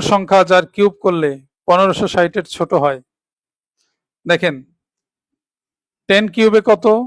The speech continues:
এক হাজার। এগারো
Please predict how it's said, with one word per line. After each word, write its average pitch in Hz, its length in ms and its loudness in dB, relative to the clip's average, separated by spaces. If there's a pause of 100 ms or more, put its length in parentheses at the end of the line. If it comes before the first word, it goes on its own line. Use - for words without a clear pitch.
(800)
এক 175 200 0 (100)
হাজার। 143 280 -2 (2750)
এগারো 196 300 2